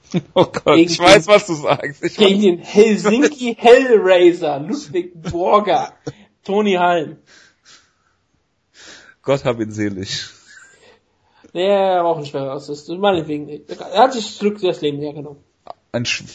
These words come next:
Speaker 1: <laughs> was ist los? Eieiei.
Speaker 2: Es war, glaube ich, kein großer Verlust.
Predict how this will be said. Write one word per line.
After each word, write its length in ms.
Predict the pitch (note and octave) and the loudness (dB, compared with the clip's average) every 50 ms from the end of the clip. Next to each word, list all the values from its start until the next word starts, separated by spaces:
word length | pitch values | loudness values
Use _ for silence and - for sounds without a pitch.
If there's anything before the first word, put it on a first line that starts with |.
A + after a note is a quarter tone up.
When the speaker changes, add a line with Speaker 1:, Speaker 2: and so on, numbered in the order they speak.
| - - - - | -20 -20 -20 -8
Speaker 1:
<laughs> 180 | G#3 F3+ - - | -8 -8 -4 2
was 300 | A#3 C4 - - - - | 2 2 2 2 -4 -10
ist 240 | E4+ - - - - | -12 -12 -10 -6 -4
los? 240 | D4+ C4 B3 C#4+ F4+ - _ _ - - - - _ _ _ _ _ _ _ _ _ _ _ _ _ | -4 2 2 0 0 0 _ _ -20 -20 -20 -20 _ _ _ _ _ _ _ _ _ _ _ _ _
Eieiei. 480 | - - - - - - _ - - - | -20 -20 -20 -20 -20 -16 _ -12 -10 -10
Speaker 2:
Es 140 | - - - | -12 -10 -6
war, 140 | G3 G3 F3 | -2 0 0
glaube 220 | E3 F3 E3 D#3+ D3+ | 2 2 2 2 2
ich, 40 | C#3+ | -2
kein 160 | D3+ D3 C#3 | -2 -8 -8
großer 260 | C#3 D3 C3 - C#3 C3+ | -10 -12 -14 -14 -18 -18
Verlust. 420 | - - - - - - _ _ | -18 -20 -20 -20 -20 -20 _ _